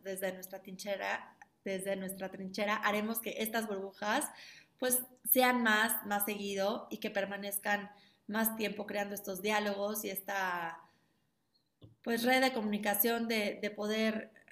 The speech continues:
agarrar de la mano, tejer esta red para cachar a los menos favorecidos.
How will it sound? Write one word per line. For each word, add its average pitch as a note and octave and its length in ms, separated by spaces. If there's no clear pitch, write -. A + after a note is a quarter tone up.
agarrar G#3 420
de A#3 80
la G3+ 100
mano, G3+ 400
tejer G#3 280
esta G#3 220
red G3+ 280
para F#3+ 180
cachar F#3+ 340
a G3 40
los F#3 320
menos G3 300
favorecidos. - 600